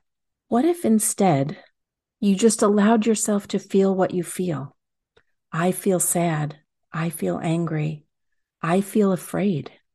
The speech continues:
Allowing ourselves to feel what we feel informs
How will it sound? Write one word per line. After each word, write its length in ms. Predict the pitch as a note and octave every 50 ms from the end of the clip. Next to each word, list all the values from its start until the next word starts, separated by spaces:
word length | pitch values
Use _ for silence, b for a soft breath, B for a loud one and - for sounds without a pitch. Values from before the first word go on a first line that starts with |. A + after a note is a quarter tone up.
| _ _ _ _ _ _ _ B B B B B B B B -
Allowing 580 | - F#3+ F#3 F#3 G3 G3+ A3 B3 C#4 C#4 B3 A3
ourselves 680 | G#3+ G#3 G3+ G3 - - G3+ F#3+ F#3 F#3+ F#3 - - -
to 100 | - F#3+
feel 560 | - - - - - G3+ G3 G3+ G#3+ A3 A3
what 260 | G3+ G3 F#3 - -
we 180 | G3+ F3+ E3+ F3
feel 600 | D#3+ - - - F#3 F3+ D#3 C#3 C#3 D3+ E3+ F3 - _ _ _ _ _
informs 1040 | - F#3 F3+ E3 D3+ - - - G3+ G#3+ G#3+ F#3+ E3 D#3 E3 F3+ G3+ - - -